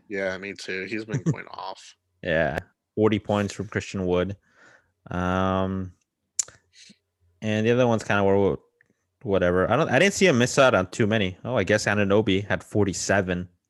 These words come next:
Speaker 2: the first game against the Sixers.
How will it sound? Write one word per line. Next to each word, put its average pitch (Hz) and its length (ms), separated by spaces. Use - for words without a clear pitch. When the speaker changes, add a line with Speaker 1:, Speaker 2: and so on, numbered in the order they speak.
Speaker 2:
the - 60
first - 400
game 87 200
against 90 440
the 85 140
Sixers. - 720